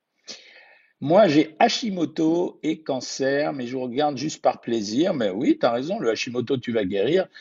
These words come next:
Et les cancers, il y en a plein qui guérissent aujourd'hui, hein.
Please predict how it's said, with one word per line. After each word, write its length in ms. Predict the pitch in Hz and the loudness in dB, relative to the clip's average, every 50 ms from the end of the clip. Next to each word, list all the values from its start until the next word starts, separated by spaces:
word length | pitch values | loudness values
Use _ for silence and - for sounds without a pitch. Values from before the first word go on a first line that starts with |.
| - - _ | -20 -4 _
Et 80 | - 131 | 4 6
les 160 | 131 139 127 | 6 6 6
cancers, 540 | - 139 120 - - - 156 156 170 180 170 | 6 4 4 4 4 4 6 6 6 6 4
il 60 | 156 | 0
y 40 | 135 | -2
en 80 | 127 | -2
a 60 | 139 139 | -2 -2
plein 240 | - - 190 208 | -2 -2 -2 -2
qui 140 | 202 - 202 | -4 -6 -4
guérissent 360 | 180 202 226 254 262 - - | -2 -2 0 0 -2 -2 -2
aujourd'hui, 580 | 156 135 120 131 127 117 117 113 113 110 107 107 | -2 0 2 2 2 2 2 0 -2 0 0 0
hein. 200 | 113 123 151 | 0 0 -2